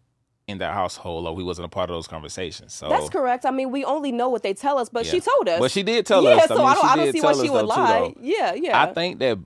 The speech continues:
Speaker 1: probably that bonding and maybe that connection that they didn't have. So it's like maybe the connection that they didn't have, or they maybe didn't see eye to eye. One thing I learned, like I told her, as you get older, you don't know what people be going through internally and in their relationship to cause a man to,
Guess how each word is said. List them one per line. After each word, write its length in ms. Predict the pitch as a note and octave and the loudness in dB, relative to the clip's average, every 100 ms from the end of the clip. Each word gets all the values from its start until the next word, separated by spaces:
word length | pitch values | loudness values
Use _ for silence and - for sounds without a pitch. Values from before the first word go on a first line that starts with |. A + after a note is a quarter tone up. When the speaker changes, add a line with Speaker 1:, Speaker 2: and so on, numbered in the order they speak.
| _ | _
Speaker 1:
probably 320 | - E3 G3 D3 | -4 -2 0 0
that 180 | G2+ E2+ | -2 -2
bonding 540 | F#2 C#3+ D3 A#2 G2 G2 | -4 -4 -2 -4 -4 -6
and 140 | G2 | -4
maybe 220 | G#2+ E3 C#3+ | -4 -4 -2
that 140 | B2 | -4
connection 440 | - A2 B2+ - G#2+ | -4 -6 -6 -6 -4
that 80 | |
they 140 | G2+ C3 | -2 -2
didn't 220 | A2+ G2 | -4 -4
have. 400 | G2+ E2+ C#2 - _ _ _ _ _ | -6 -8 -10 -14 _ _ _ _ _
So 200 | G#2+ G#2+ | -4 -4
it's 120 | B2 | -4
like 140 | G#2+ | -4
maybe 180 | A#2 B2+ | -4 -4
the 80 | A2+ | -6
connection 380 | - A2+ G2+ G2+ | -6 -6 -6 -6
that 60 | |
they 80 | G#2 | -4
didn't 200 | A#2 A2+ | -4 -4
have, 380 | A#2 A#2 A#2 G2+ | -2 -2 -2 -2
or 60 | G2+ | -4
they 140 | A2+ | -4
maybe 260 | A2 A2 A2+ | -4 -4 -4
didn't 160 | G#2 | -6
see 160 | - A#2 | -8 -6
eye 160 | G#2 G2 | -2 0
to 60 | |
eye. 240 | D#2+ G#2+ A2+ _ _ _ _ | 0 0 -2 _ _ _ _
One 140 | A2 A#2 | -6 0
thing 200 | C3 C3 | 2 2
I 60 | |
learned, 300 | B2 C3 B2+ | 2 2 0
like 100 | G#2 | -2
I 60 | F#2+ | -6
told 260 | - B2 G2 | -4 -2 -2
her, 40 | |
as 120 | G2 | -4
you 80 | C#3+ | -6
get 180 | C#3+ A2+ | -6 -4
older, 440 | - C#3+ C3+ G2+ F#2+ _ _ _ _ | -2 -2 -2 -4 -6 _ _ _ _
you 80 | C#4+ | -8
don't 160 | E4 F#2+ | -6 -8
know 80 | |
what 220 | - C#4+ - | -8 -10 -10
people 200 | B2+ G#2+ | -14 -10
be 120 | G2+ | -10
going 280 | F#2 E2+ D#2+ | -10 -12 -14
through 260 | - D#2 F2 _ _ _ - | -16 -18 -18 _ _ _ -16
internally 720 | F#2 - D3+ C3+ G#2+ G2+ F#2 | -12 -6 -4 -2 -4 -6 -6
and 100 | G#2+ | -6
in 60 | |
their 120 | A2 | -4
relationship 640 | G#2+ G2+ G#2+ F#2+ - G#2 - _ _ | -2 -4 -6 -8 -10 -8 -10 _ _
to 100 | G#2 | -14
cause 360 | - B2+ A#2+ G#2 | -4 -2 -2 -4
a 60 | |
man 340 | G#2 A2+ A2+ G#2 | -6 -6 -6 -8
to, 340 | G#2 F#2 F#2+ | -10 -10 -10